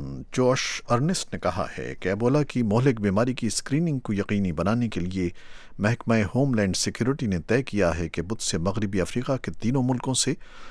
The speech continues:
امریکہ آمد پر تمام کے تمام مسافروں کی ملک کے پانچ ہوائی اڈوں پر مکمل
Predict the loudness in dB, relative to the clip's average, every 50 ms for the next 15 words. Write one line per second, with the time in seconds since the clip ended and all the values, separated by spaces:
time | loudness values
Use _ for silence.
0 | -6 0 2 2 4 4 4 6 6 6 6 6 6 4 2 0 -2 -2 0 2
1 | 2 2 2 2 2 0 0 2 4 4 4 4 2 0 -2 0 0 0 0 0
2 | 0 -2 -2 -2 -2 -2 -2 0 0 -2 -2 -2 -4 -4 -2 0 0 0 0 0
3 | -2 -4 -4 -2 -2 0 0 -2 -2 -4 -4 -4 -4 -4 -4 -4 -4 -4 -2 -2
4 | -2 -2 -2